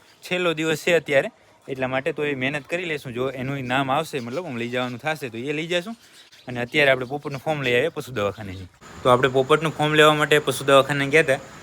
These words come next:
તો ત્યાંથી પોપટનું ફોર્મ લઈ આવ્યા છે. અને પૂનમનું કાંઈ સેટિંગ થયું નહીં, પૂનમ નહીં લઈ જઈ શકીએ, બાકી પોપટ આપણું જશે. અને આપણા રાપર તાલુકાની અંદરથી આપણો એક પોપટ જાય છે. અને ખડીર વિસ્તાર ભચાઉ તાલુકામાંથી એક ભેંસ આવે છે. બે પશુને આપણે ખબર છે તો એ બે જાય છે અહીંયાથી,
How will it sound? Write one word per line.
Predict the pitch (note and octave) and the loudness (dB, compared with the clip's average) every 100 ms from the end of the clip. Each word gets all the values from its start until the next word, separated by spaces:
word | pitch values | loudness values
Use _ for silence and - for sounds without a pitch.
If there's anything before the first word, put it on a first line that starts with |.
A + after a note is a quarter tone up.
| - - | -18 -2
તો | A#2+ A#2 | 0 2
ત્યાંથી | A#2+ A#2+ B2 | 2 0 0
પોપટનું | A#2+ C3 C3 C3+ | 0 0 0 0
ફોર્મ | C3+ D3 | 0 4
લઈ | D#3+ | 8
આવ્યા | D#3 A#2+ A#2 | 10 8 6
છે. | C#3 C#3 | 4 2
અને | A#2+ A#2 A#2 | 2 0 0
પૂનમનું | A#2 A#2+ A#2+ A2 | 0 0 0 0
કાંઈ | A2+ G#2+ | 0 0
સેટિંગ | A2+ A2+ A2+ | -2 -2 -4
થયું | C#3+ C3+ | -4 -2
નહીં, | A#2 | -4
પૂનમ | G2+ G#2+ G#2+ | -4 -4 -2
નહીં | C#3 D3 | 0 2
લઈ | B2+ | 2
જઈ | A#2+ A#2+ | 2 -2
શકીએ, | A2+ C#3 - - - - | -4 -6 -6 -16 -18 -8
બાકી | G#2+ G#2 | -8 -2
પોપટ | C3 C#3 C3+ | 0 2 6
આપણું | B2 A#2 A#2 | 6 4 6
જશે. | C3+ D#3 C#3+ - - - | 6 6 2 -4 -12 -4
અને | A#2+ A2+ | 2 6
આપણા | A2 B2 A2+ | 6 6 8
રાપર | A2+ B2 C3+ | 8 6 6
તાલુકાની | C3+ C3+ C#3 C3+ | 6 6 4 4
અંદરથી | C3+ B2+ C3 | 2 4 4
આપણો | A#2+ B2+ | 6 4
એક | A2+ | 4
પોપટ | C#3+ D3+ C#3 | 2 4 6
જાય | A#2 A2+ | 6 6
છે. | D3+ - - - - | 2 -4 -18 -18 -8
અને | B2 B2+ | -4 -2
ખડીર | D#3+ D#3 D3 | 0 2 2
વિસ્તાર | D3 D3 D3+ C#3+ | 4 4 4 2
ભચાઉ | B2 C3+ | 6 6
તાલુકામાંથી | B2+ B2+ B2 B2 A#2+ B2 | 6 4 6 4 4 4
એક | G#2+ | 4
ભેંસ | B2 D3 C#3 | 6 4 6
આવે | A2+ A#2 | 4 4
છે. | C3 | 2
બે | A2 | 2
પશુને | A2 A2 - G#2+ | 2 0 -4 -2
આપણે | G#2 G#2 B2+ E3 - - - - - - | 0 0 -2 -4 -16 -20 -20 -20 -12 -2
ખબર | C3+ D3 C3 | 6 6 6
છે | C3+ C3 | 2 4
તો | |
એ | G#2 A#2 | 4 6
બે | A2+ | 6
જાય | A#2 C#3 | 8 8
છે | C3 | 6
અહીંયાથી, | B2 G#2+ G#2+ | 2 2 0